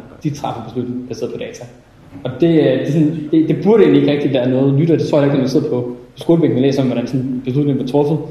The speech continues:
Det virker sådan relativt lige til. Man kan jo se, der er nogle tal, der viser op eller ned, og nogle indikationer på, at vi skal gøre det her i stedet for.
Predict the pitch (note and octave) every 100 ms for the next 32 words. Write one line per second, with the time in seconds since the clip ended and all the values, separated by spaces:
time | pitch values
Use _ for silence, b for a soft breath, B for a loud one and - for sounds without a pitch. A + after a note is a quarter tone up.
0 | - - - D#3+ D3 C3+ B2 - C#3 D3
1 | C#3 B2+ C#3+ - D#3 C#3+ B2 A#2 D#3+ C#3
2 | - - - C3 B2 A#2 D3 D#3 C#3 B2
3 | B2 C3 A#2 B2 D#3 B2 A#2 - - -
4 | - - C3 A#2+ B2 B2+ B2+ D3+ C3+ C3+
5 | B2 - B2 B2 C#3+ B2+ D#3+ C#3